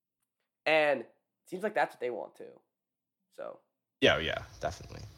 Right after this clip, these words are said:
Speaker 2: It's a
Speaker 1: Yeah.
Speaker 2: pro-, it's another prove it game for Tua.
Speaker 1: Uh, every game this
Speaker 2: I,
Speaker 1: year is
Speaker 2: it
Speaker 1: a prove it
Speaker 2: literally is.
Speaker 1: game.
Speaker 2: It's, yeah, it's a prove
Speaker 1: He's
Speaker 2: it
Speaker 1: fighting
Speaker 2: season,
Speaker 1: for
Speaker 2: I
Speaker 1: his
Speaker 2: guess.
Speaker 1: life out there.
Speaker 2: Yeah, <laughs> he is.
Speaker 1: All right.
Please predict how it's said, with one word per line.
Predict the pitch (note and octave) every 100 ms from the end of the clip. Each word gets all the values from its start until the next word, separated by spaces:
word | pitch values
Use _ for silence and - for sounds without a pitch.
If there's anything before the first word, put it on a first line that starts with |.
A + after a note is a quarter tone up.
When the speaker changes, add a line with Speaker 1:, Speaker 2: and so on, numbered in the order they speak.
| - - -
Speaker 2:
It's | -
a |
Speaker 1:
Yeah. | C3+
Speaker 2:
pro-, | G2+ D3
it's | A2+ A2
another | B2 B2 G#2+
prove | - G2+
it | E2+
game | E2+ D#2+
for | D#2+
Tua. | D#2+ - C#2 A#1+ - - - _ _ _ _ _ _ -
Speaker 1:
Uh, | D3
every | - F3+ E3
game | E3 D3
this |
Speaker 2:
I, | B2+
Speaker 1:
year | B2
is |
Speaker 2:
it | A2
Speaker 1:
a |
prove | A#2
it | A#2+
Speaker 2:
literally | D#3 C3+ G2+
is. | F#2
Speaker 1:
game. | G#2+ -
Speaker 2:
It's, | F2 F2 -
yeah, | E2 C2
it's | -
a |
prove | - A#2
Speaker 1:
He's | -
Speaker 2:
it |
Speaker 1:
fighting | A#3+ A3+
Speaker 2:
season, | -
Speaker 1:
for | E3
Speaker 2:
I |
Speaker 1:
his | C3+
Speaker 2:
guess. | -
Speaker 1:
life | C3 C3 -
out | D#2+ -
there. | - - _ _ _ _ _
Speaker 2:
Yeah, | - B2
<laughs> | -
he | C#3 - -
is. | - - - - - - _ _ _ _ _ _ -
Speaker 1:
All | B2+
right. | C#3+